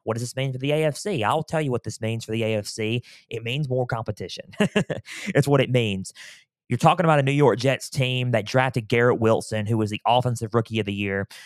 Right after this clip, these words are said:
You're talking about Sauce Gardner, who's leading an up-and-coming defense, and he was the defensive rookie of the year. He was the best defense, or I would, I would even go as further as to say as the best de-,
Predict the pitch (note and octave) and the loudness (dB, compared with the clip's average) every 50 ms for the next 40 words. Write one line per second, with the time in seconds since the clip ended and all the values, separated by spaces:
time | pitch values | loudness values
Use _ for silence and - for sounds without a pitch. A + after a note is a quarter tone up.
0 | - - _ A#2 A#2 - B2+ C3 B2+ C#3 A#2+ A#2 B2 A#2 A#2 A#2 A#2 A2 - - | -20 -8 _ -2 2 4 4 4 4 2 2 2 2 2 4 2 2 2 0 -6
1 | A2 _ _ _ - - C3+ B2+ B2 A#2+ A#2 G#2 - B2+ A#2 A#2 A2 G#2+ A2+ A2+ | -14 _ _ _ -2 2 4 4 4 4 2 2 4 6 6 6 4 2 0 0
2 | A2 G2+ A#2 A2+ G2 G#2+ A#2 A#2 A2+ G#2 G2 G2+ G#2 A2+ - - B2+ A#2 - C3 | 0 0 -2 -2 0 0 0 0 0 0 -2 0 0 0 0 0 -2 -2 -2 -2
3 | B2+ B2+ A#2 G#2 - G#2 G2+ G2+ - G#2 G2+ G2 G2 F#2+ F2 A2 G#2 - B2+ B2+ | 0 0 -2 -2 -2 -4 -4 -4 -4 -4 -2 -2 -2 -2 -4 -8 -8 -4 -2 -2
4 | A#2 A2+ G#2+ - G#2+ G#2 A2+ A2+ A2+ A2+ G#2+ F#2+ - G#2+ G2 F#2+ F2+ G#2+ A#2+ A#2 | 0 0 -2 -2 -6 -6 -6 -4 -4 -4 -6 -8 -10 -12 -14 -12 -2 0 0 2
5 | A2 - G#2 G2 F#2+ G2 F#2+ F#2+ G2 F#2 - G2 - - - - - - _ - | 2 0 -4 -4 -4 -4 -4 -4 -4 -6 -8 -10 -14 -16 -20 -20 -20 -14 _ 2
6 | C3 B2 B2 A2+ - A#2+ A2 G#2 _ B2+ B2 C3+ C3 - - A#2 A2+ A#2+ A#2+ - | 4 4 4 4 2 -2 -4 -2 _ 2 2 2 2 0 -4 -4 -2 -2 -4 -6
7 | - - - - - - B2+ C#3+ C3 B2 A#2+ A2+ - _ _ _ _ _ _ _ | -8 -8 -6 -6 -2 2 2 4 4 4 2 0 -4 _ _ _ _ _ _ _
8 | _ _ _ - - _ _ - A#2+ D#3+ F#3 E3+ - - _ A#2+ C#3 F3 F#3 D#3+ | _ _ _ -20 -20 _ _ 2 2 4 4 2 -2 -2 _ 0 2 2 2 0
9 | C#3+ C3 C3 B2+ B2 B2+ B2+ B2 B2 - - A2 G#2 - - B2+ B2 A2+ A2+ G2+ | 0 -2 -4 0 2 2 4 4 2 0 -2 -6 -2 2 2 2 2 2 -2 -4
10 | G2 - - A#2 A2+ G#2+ - - A#2+ A2+ A#2+ A#2+ A#2+ - - A#2+ A#2 A#2 A#2 G#2 | -6 -4 -2 -2 -2 0 -2 -4 -2 2 2 2 2 2 -2 -2 -2 -2 -2 -4